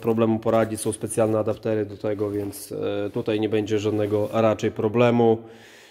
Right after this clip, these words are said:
Wizualnie zostawiamy go tak jak jest, tu są od niego maski,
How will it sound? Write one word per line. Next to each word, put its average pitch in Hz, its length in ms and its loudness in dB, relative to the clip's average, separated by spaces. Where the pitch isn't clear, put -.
Wizualnie 180 460 4
zostawiamy 165 540 2
go 151 120 0
tak 151 200 -2
jak 139 160 -2
jest, 160 400 0
tu 147 100 -12
są 127 260 -4
od 123 80 -6
niego 120 240 -4
maski, 127 580 -4